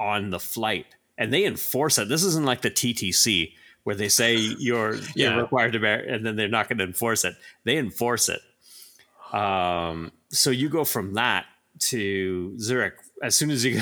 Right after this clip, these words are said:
Speaker 1: <laughs> get off the, the, the plane in Zurich, like, you don't see, I saw, like, you know, maybe, like, ten people wearing masks the, the entire time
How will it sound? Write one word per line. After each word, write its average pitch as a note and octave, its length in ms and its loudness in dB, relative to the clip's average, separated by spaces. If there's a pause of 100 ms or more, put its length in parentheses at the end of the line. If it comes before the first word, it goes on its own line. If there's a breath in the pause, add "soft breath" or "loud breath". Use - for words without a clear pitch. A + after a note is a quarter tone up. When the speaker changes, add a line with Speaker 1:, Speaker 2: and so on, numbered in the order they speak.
(140)
Speaker 1:
<laughs> F2+ 140 -6
get B2 160 -2
off B2 220 -4
the, G2+ 120 -4 (160)
the, A2 300 -4
the A#2 100 -8
plane B2 220 -4
in A2 100 -6
Zurich, A2+ 260 0 (380)
like, A2 220 -2
you B2+ 60 -2
don't A#2 260 -2
see, - 440 0 (340 loud breath)
I - 60 4
saw, D#3 200 6
like, A2 260 4 (160)
you A#2+ 120 -6
know, G2+ 100 -2
maybe, G2+ 400 0
like, F2+ 400 -2 (1080)
ten G#2+ 480 -2
people F#2 460 -6
wearing F2+ 300 -2
masks F2+ 500 -2
the, F#2+ 180 -10 (300)
the G#2 160 -6
entire F#2 400 -4
time E2+ 460 -6